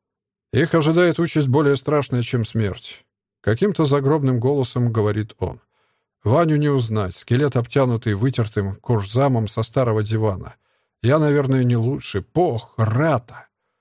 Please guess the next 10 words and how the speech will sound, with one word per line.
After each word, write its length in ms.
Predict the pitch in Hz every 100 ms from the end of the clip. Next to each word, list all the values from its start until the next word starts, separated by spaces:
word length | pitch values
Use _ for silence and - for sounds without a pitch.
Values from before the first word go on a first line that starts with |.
| _ _ _ _
«Слышь 580 | - 113 127 156 143 -
ты!» 320 | - 185 123 - _ _ _ -
Опять 380 | 127 143 120 101
дёргаюсь 520 | 127 107 104 110 -
я, 120 | 156
наконец 480 | 123 120 127 139 -
вырываясь, 800 | 120 143 147 147 131 95 - -
встаю. 640 | - - - 131 123 117 - _ _ _ _ -
Мало 380 | 139 139 120 110
голый, 520 | 120 135 117 107